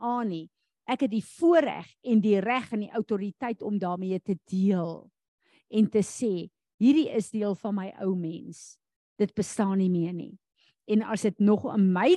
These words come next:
lewe wil hak, dan verklaar ek die autoriteit van Jesus Christus en ek sê, "My bloedlyn is nou die bloedlyn van Jesus, my Heer en Meester."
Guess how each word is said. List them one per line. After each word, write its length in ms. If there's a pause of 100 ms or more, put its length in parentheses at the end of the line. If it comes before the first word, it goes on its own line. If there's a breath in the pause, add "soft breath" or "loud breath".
lewe 340
wil 160
hak, 220 (100)
dan 180
verklaar 480
ek 80
die 120
autoriteit 840
van 220
Jesus 400
Christus 640 (300)
en 160
ek 140
sê, 400 (280)
"My 240
bloedlyn 640 (220)
is 200
nou 260
die 140
bloedlyn 520
van 240
Jesus, 600 (220)
my 180
Heer 220
en 240
Meester." 520